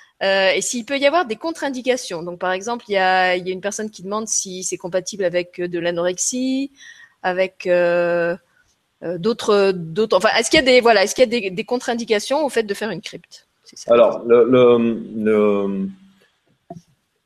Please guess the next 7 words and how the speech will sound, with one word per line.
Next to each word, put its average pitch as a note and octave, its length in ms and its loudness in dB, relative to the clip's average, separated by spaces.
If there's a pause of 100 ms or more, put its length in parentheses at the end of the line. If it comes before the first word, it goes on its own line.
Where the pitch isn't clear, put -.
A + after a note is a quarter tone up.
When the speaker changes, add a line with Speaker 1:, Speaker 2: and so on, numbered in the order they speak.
(120)
Speaker 2:
je A2 100 -4
pense D3 240 4
qu'au, C#3 60 4
au A#2+ 340 4
départ, A#2 320 4
la, G#2+ 260 4
la... F#2 640 2